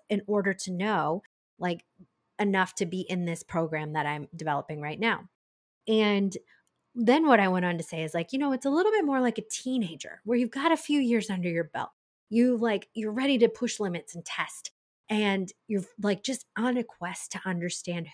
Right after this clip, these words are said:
who you are and what you were here for." And when I gave that analogy, it was like a spark was lit, eyes were opened, and people were like, "Oh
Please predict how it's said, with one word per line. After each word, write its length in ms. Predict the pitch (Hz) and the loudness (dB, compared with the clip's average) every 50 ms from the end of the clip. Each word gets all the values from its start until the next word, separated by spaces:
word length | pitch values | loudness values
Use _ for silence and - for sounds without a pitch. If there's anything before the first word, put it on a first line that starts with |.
| - - | -6 -4
who 100 | 247 262 | -2 0
you 220 | 247 208 208 214 | 0 0 2 2
are 240 | 185 170 180 175 170 | 2 2 0 0 -2
and 160 | 170 170 160 | -2 -4 -4
what 220 | 165 175 156 - | -4 -4 -4 -4
you 80 | 190 185 | -6 -6
were 100 | 180 170 | -6 -8
here 380 | - - - - 160 170 180 165 | -10 -12 -14 -10 -6 -6 -6 -6
for." 400 | - - - - - - 202 _ _ _ _ _ _ _ _ _ _ - | -8 -10 -10 -10 -8 -10 -10 _ _ _ _ _ _ _ _ _ _ -2
And 300 | 247 247 254 247 240 - - _ _ - | 0 0 2 0 -2 -4 -8 _ _ -12
when 360 | 233 220 220 240 277 339 392 | -6 0 2 2 4 4 2
I 140 | 427 392 254 | 2 0 0
gave 280 | 180 175 185 196 208 208 | 0 2 2 2 2 2
that 180 | 226 208 190 180 | 2 2 2 2
analogy, 760 | 165 160 156 147 156 160 185 196 190 - 247 254 262 - | -2 -2 -2 0 0 0 -2 -2 -2 -2 -4 -4 -2 -2
it 160 | - 220 196 - | -2 -2 0 0
was 220 | 220 214 202 190 | 0 -2 -2 -2
like 420 | 180 185 190 185 190 190 190 - _ _ _ _ _ _ _ - | -4 0 0 2 2 0 -2 -6 _ _ _ _ _ _ _ -4
a 60 | 208 196 | -4 -4
spark 440 | - - - 180 170 175 175 - | -4 -4 0 2 2 2 0 0
was 200 | - 247 240 240 | 0 0 0 2
lit, 260 | - 277 277 294 269 - _ _ _ _ _ _ - | 2 2 2 2 0 -2 _ _ _ _ _ _ -4
eyes 360 | 196 196 196 196 202 220 208 | -2 -2 0 0 0 0 0
were 220 | 226 233 240 - - | 2 2 2 2 4
opened, 640 | 208 202 190 196 226 226 240 247 254 269 262 247 _ _ _ _ _ _ - | 2 2 2 4 4 4 4 4 4 2 -2 -4 _ _ _ _ _ _ 0
and 500 | - 220 220 208 208 208 196 202 196 185 - _ _ _ _ - | 4 6 6 6 6 6 4 2 0 -2 -8 _ _ _ _ -2
people 360 | 240 240 208 - 233 233 226 | -2 -2 0 4 4 4 4
were 160 | 202 220 214 | 4 0 -4
like, 340 | 196 185 175 - - - - - - | -4 -6 -8 -10 -12 -14 -16 -12 -12
"Oh 340 | - 139 147 151 160 202 214 | -10 -10 -10 -10 -12 -12 -12